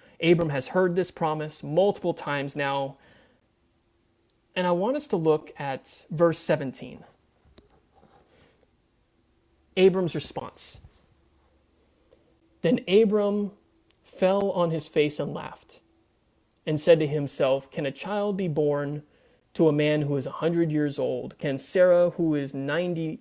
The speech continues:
years old, bear a child?" You know, a lot of times, we, may-, maybe it's just me, I've heard a lot of stories about when Sarah laughed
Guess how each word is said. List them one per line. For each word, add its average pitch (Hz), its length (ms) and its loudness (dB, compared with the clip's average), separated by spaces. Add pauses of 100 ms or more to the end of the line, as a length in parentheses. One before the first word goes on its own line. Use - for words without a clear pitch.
years 147 300 -2
old, 135 360 -6
bear 135 180 -2
a 131 60 -6
child?" - 480 -16 (2500)
You 170 120 2
know, 165 100 6
a 165 40 10
lot 185 200 4
of 226 80 4
times, 139 480 -4
we, 160 200 -4 (1200)
may-, 185 220 4
maybe 190 340 6
it's 160 120 4
just - 180 -6
me, 143 300 -4 (640)
I've 214 140 2
heard 285 120 4
a 214 40 10
lot 190 240 4
of 170 60 -4
stories 170 320 2
about 139 180 2
when 135 100 -4
Sarah 160 340 6
laughed - 500 -8